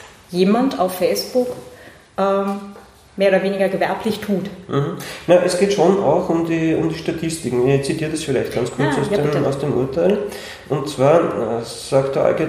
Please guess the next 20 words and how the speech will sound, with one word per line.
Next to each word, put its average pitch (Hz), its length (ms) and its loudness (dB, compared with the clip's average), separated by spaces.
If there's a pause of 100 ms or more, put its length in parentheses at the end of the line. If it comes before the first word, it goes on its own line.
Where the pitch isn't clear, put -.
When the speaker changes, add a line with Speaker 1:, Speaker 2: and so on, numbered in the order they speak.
Speaker 2:
Hader, 135 300 2
mit 160 200 2
Hilfe 175 540 0 (120)
von 147 560 0
durch 147 220 -2
Facebook 135 420 0
zur 156 100 -6
Verfügung 147 420 -6
gestellten 131 460 -2
Filtern 139 640 0
kann 170 100 0
der 143 80 -2
Betreiber 131 420 0
die 143 120 -4
Kategorien 135 920 -2
fest-, 101 340 -2
äh, 120 80 2
die 113 140 -4
Kriterien 143 500 2
festlegen, 117 600 -2